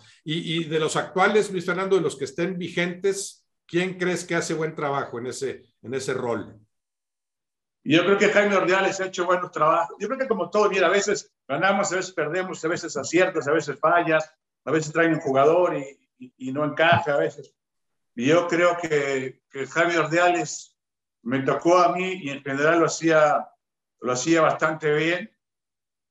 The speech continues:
Speaker 2: y tenía mucha comunicación con el técnico también.
Speaker 1: ¿Qué, qué pasó en Cruz Azul, Luis Fernando? Hablando de eso, ¿qué pasó?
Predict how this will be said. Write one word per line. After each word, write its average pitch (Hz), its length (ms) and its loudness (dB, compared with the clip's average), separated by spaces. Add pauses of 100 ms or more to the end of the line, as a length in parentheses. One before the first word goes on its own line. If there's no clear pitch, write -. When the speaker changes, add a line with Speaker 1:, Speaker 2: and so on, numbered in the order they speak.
(160)
Speaker 2:
y 135 220 -4
tenía 160 300 2
mucha 165 260 -6
comunicación 139 580 -4
con 139 160 -2
el 120 140 -6
técnico 135 400 -2
también. 117 500 -4 (640)
Speaker 1:
¿Qué, - 140 -16
qué 190 100 2
pasó 202 260 0
en 196 100 0
Cruz 190 200 -2
Azul, 165 300 -2
Luis 131 120 -4
Fernando? 120 340 -6
Hablando 147 360 -2
de 135 140 0
eso, 113 180 -8
¿qué 160 120 -6
pasó? 156 540 -4